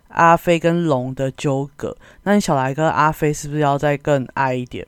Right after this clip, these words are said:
我觉得龙很爱阿飞这件事就是完全演得很好，就是白宇凡演得非常好。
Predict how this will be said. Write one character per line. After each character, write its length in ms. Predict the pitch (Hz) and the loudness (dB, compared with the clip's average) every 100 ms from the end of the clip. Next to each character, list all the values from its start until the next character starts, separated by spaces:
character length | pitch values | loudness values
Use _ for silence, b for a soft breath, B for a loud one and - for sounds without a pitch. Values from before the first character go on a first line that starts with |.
| _ | _
我 180 | - 170 | -6 -6
觉 160 | - 302 | 2 8
得 120 | 370 | 8
龙 500 | 302 214 170 170 190 | 10 10 10 6 2
很 220 | 190 147 | 0 0
爱 260 | - 202 156 | 6 6 8
阿 240 | 139 165 | 8 6
飞 240 | - 160 | 6 2
这 100 | 160 | 2
件 160 | 170 165 | 0 0
事 140 | - | -2
就 100 | 151 | -4
是 80 | 160 | -2
完 200 | 156 135 | 0 0
全 140 | 131 143 | -2 -4
演 120 | 131 | -4
得 140 | 113 | -8
很 180 | 123 127 | -10 -10
好， 220 | 127 120 67 | -6 -6 -4
就 120 | 143 | -6
是 200 | 143 131 - B B B | -4 -6 -8 B B B
白 160 | 147 165 | 4 4
宇 80 | 147 | 4
凡 200 | 135 135 | 0 -2
演 140 | 127 | -4
得 80 | 123 | -6
非 180 | - 135 | -2 -2
常 180 | 123 | -2
好。 220 | 127 131 | -4 -6